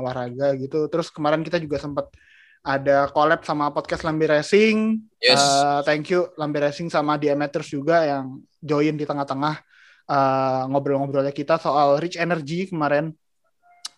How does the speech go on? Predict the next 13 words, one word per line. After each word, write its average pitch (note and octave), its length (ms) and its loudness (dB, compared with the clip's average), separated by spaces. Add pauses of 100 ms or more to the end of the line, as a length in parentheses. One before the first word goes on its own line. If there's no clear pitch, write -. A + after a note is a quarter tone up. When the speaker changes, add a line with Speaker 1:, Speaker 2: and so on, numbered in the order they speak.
(140)
Speaker 1:
Kita - 140 -6
ngobrolin D3 320 0
soal C3+ 320 2
Rich C#3+ 160 -8
Energy, D3+ 560 0
soal C#3 480 2 (480)
F - 180 -4
one C#3+ 220 0
D C#3+ 240 0
yang C#3 480 -4
lama-lama, D#3 640 0
sama C#3 540 -6
soal, C3+ 560 -2